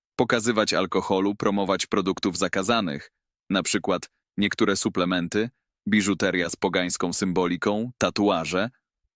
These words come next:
mówić o religii w sposób ironiczny lub krytyczny, wypowiadać się politycznie, nawet w sprawach zewnętrznych, Palestyna czy Ukraina, obrażać innych kultur,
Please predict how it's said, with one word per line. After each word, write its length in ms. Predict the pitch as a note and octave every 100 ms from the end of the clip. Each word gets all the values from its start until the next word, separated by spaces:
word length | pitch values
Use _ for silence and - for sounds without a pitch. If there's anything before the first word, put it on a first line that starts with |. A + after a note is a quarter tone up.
| -
mówić 340 | G#2 G2+ G2+
o 140 | - F#2+
religii 460 | F2+ F#2 F2+ G#2+
w 60 | A2+
sposób 460 | - G2+ F#2+ F#2 G#2
ironiczny 640 | G2+ F#2 G2 G2 - G2
lub 240 | F2 E2+ -
krytyczny, 640 | F#2+ F2 F#2+ - A2 B2 - _ -
wypowiadać 640 | F#2+ F#2+ F#2+ F#2+ F2+ E2+
się 180 | - F#2+
politycznie, 840 | - F#2+ E2+ - F#2 - F#2 G#2 - _ _ _
nawet 360 | F#2+ F#2 F2 D#2+
w 100 | -
sprawach 460 | - G2+ F2 F#2 F#2+
zewnętrznych, 840 | F#2+ E2+ F#2 D#2+ - G2+ A2+ -
Palestyna 640 | - E2+ E2 - G#2+ F2+ E2
czy 160 | F#2
Ukraina, 640 | D#2 - F#2 F2+ F2+ G2+ B2+ _ _ -
obrażać 540 | A2 G#2+ G2 G2 F#2+
innych 440 | - G#2 F#2+ F2 -
kultur, 520 | F#2 D#2+ D2 G#2